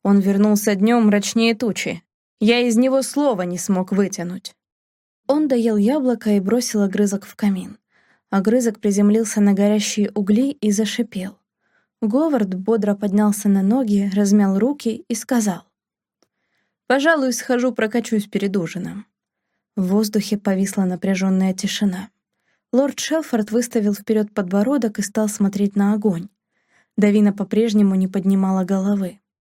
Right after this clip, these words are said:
Говард, поняв, чего от него ждут, пощипал себя за губу и протянул руку Давине.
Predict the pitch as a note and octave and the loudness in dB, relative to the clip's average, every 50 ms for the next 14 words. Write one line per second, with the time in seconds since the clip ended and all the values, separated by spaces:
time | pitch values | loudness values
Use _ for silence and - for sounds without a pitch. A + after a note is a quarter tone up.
0 | _ _ _ _ _ _ _ _ _ - - G#3 A3 C#4 D#4+ D#4+ D#4 B3+ - - | _ _ _ _ _ _ _ _ _ -8 -4 0 0 2 2 0 0 -2 -2 -4
1 | - - - A3 A3+ A#3 A#3+ A#3 G#3 - - - B3 A#3 A#3 A#3+ G#3+ G3 G3 - | -6 -2 -2 0 2 2 2 0 -2 -4 -6 -2 -2 0 0 2 0 0 0 0
2 | G3+ G3 F#3+ G3+ G3+ G3 F#3+ G#3+ C#4+ D#4 D4+ - - A3 G#3 - - A3 G#3+ B3+ | 0 0 2 2 0 0 0 0 -2 -2 -4 -4 -4 -4 -2 -2 -2 -2 -2 0
3 | B3+ B3 B3 - G#3+ G3 G#3 G3+ F#3+ G#3 G3 G3 G#3 G3 G3+ C4 D4+ D4 - - | 0 0 0 -2 -2 0 0 0 0 -2 -2 0 0 0 0 0 0 -2 -2 -2
4 | - G3+ G3+ - G#3+ G#3 G#3 A#3+ A#3+ G#3+ G3+ G#3 G#3 - G#3 G3 F#3+ G#3+ G#3+ G#3 | -4 -4 -2 -2 0 0 2 2 2 2 0 0 -2 -2 -6 -4 -2 0 2 2
5 | G3+ F#3 E3+ F3 F#3+ G#3 - | 2 0 -2 -4 -10 -14 -16